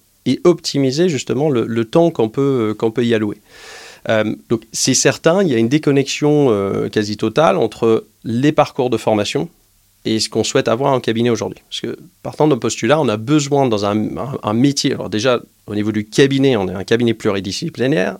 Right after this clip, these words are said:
et même au sein de notre métier, on a besoin de plein de profils différents. Parce qu'aujourd'hui, il faut intégrer des personnes qui ont une vision, euh, économique ou une vision, euh, management, une, une vraie culture, euh, d'entreprise.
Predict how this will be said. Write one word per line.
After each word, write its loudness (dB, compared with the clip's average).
et 2
même 2
au 2
sein 0
de 0
notre -2
métier, -2
on 2
a -4
besoin 0
de 2
plein 2
de 4
profils -2
différents. -6
Parce -14
qu'aujourd'hui, -2
il 0
faut -2
intégrer 2
des 0
personnes 0
qui -8
ont -2
une -4
vision, 0
euh, -6
économique 0
ou -2
une -2
vision, 2
euh, 2
management, 0
une, -4
une -6
vraie 0
culture, 0
euh, 2
d'entreprise. -2